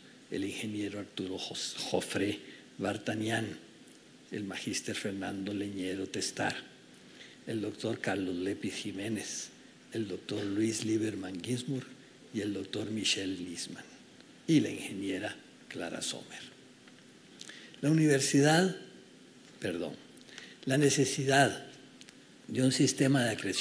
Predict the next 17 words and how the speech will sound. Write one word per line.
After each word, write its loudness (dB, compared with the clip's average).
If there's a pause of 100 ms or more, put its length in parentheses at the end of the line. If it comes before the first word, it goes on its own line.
(120)
de -2
acreditación 0 (680)
nacional 2 (640)
es 2
para 2
mí -2
evidente 0 (640)
y 2
es, 4 (440)
en 2
su 2
concepción, 4 (360)
un 4
mecanismo 6
de 4
perfeccionamiento -4
institucional. -6